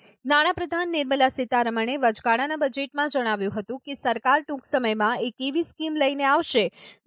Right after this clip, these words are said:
જેના હેઠળ ભાડાના મકાનો, ઝૂંપડપટ્ટી અને ગેરકાયદેસર વસાહતોમાં રહેતા લોકો પોતાનું ઘર ખરીદી શકે અથવા પોતાનું ઘર બનાવી શકે.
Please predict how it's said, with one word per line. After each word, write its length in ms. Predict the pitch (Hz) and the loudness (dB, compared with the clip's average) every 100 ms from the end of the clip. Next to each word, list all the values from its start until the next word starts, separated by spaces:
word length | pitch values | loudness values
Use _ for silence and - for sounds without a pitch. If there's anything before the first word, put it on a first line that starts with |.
| 220 | 2
જેના 260 | 302 359 359 | 4 2 0
હેઠળ 340 | 302 233 254 240 | -4 -4 -4 0
ભાડાના 380 | 240 240 240 233 | 2 4 2 0
મકાનો, 360 | 220 254 302 214 - _ _ 202 | 0 4 4 2 -4 _ _ 0
ઝૂંપડપટ્ટી 720 | 311 285 370 359 277 226 277 277 | 0 4 2 2 -2 0 0 0
અને 140 | 262 254 | 0 4
ગેરકાયદેસર 720 | 247 247 247 254 330 370 330 | 4 4 2 2 0 -2 2
વસાહતોમાં 760 | 285 254 247 240 233 302 302 277 | 2 4 2 2 0 0 2 4
રહેતા 300 | 233 247 214 226 | 4 2 2 4
લોકો 320 | 247 - 262 254 | 2 4 0 2
પોતાનું 480 | 262 240 302 339 285 | 0 4 2 2 2
ઘર 160 | 247 262 | 2 2
ખરીદી 400 | 247 214 185 190 | 0 0 0 0
શકે 320 | 226 202 220 185 _ - - | 0 2 2 0 _ -20 0
અથવા 340 | 262 311 339 339 | 2 4 4 4
પોતાનું 440 | 311 339 330 339 | -2 0 0 0
ઘર 160 | 302 330 | 0 2
બનાવી 480 | 311 311 277 208 196 | 2 2 2 2 0
શકે. 280 | 214 - 220 | -2 2 0